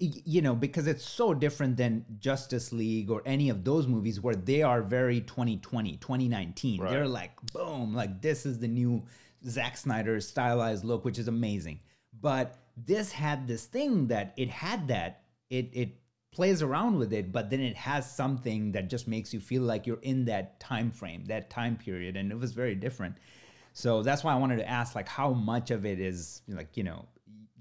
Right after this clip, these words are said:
Speaker 1: these choices, like, w-, whether it's lenses, and obviously so much is, like, costume design, set design, those things too,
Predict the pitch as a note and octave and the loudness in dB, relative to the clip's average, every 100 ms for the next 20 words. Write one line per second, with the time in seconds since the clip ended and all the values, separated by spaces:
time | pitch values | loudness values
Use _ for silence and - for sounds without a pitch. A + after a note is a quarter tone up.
0 | G2+ B2+ C3+ B2+ - C3 A#2+ B2 A#2 A2 | -2 2 2 0 -2 0 0 0 -4 -2
1 | G2+ E2+ G#2+ G#2 A2 G2+ F#2+ B2+ C#3+ C#3+ | -4 -4 -6 0 0 2 -2 -2 0 0
2 | C3 A2+ A2 A#2+ A#2 A#2 A2+ G2+ B2+ A2 | 0 -2 -2 0 0 -2 -4 -2 -2 0
3 | G#2 G2+ G2 F2+ - A2 A2+ A#2 G2 F#2 | -2 -6 -6 -8 -4 -4 -2 -2 -2 -2
4 | G2+ F#2+ - G#2+ F#2+ F#2+ F2+ F2+ F#2+ G2 | -4 -4 -4 -4 -4 -4 -4 -4 -4 -6
5 | - F#2+ F2 - A#2 G2+ | -4 -6 -4 -2 0 0